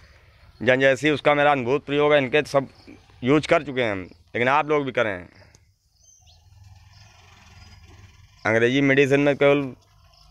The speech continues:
जाओगे ऑपरेशन हो जाएगा, बस ऑपरेशन कर देंगे तो को-, फिर दोबारा हो जाएगी। पहचान लें इसको।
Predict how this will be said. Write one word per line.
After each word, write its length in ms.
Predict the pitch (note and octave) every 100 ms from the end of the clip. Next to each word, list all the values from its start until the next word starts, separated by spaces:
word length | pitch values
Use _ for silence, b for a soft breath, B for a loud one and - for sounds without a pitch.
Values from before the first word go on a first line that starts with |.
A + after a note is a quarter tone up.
| -
जाओगे 380 | A#2 C#3+ D#3
ऑपरेशन 400 | C#3+ C3 B2+ B2+
हो 120 | C3+ C3+
जाएगा, 300 | C3 B2+ B2
बस 140 | A#2+
ऑपरेशन 380 | A#2+ A2+ A#2 B2+
कर 140 | C#3
देंगे 260 | C3+ C#3 B2+
तो 200 | G#2 G2+ - _ _ _ _ _ _ _
को-, 140 | A2 -
फिर 200 | C3 C#3
दोबारा 320 | C#3 C#3 C#3
हो 120 | C3
जाएगी। 380 | B2+ B2 A#2 A2+ - _ _ _ _ _ - - - - _ _ _ _ _ _ _ _ _ _ _ _ _ _ _ _ _ _ _ _ _ _ _ _ _ _ _ -
पहचान 320 | G#2 A2 G#2+
लें 160 | G#2 G2+
इसको। 280 | G2 G#2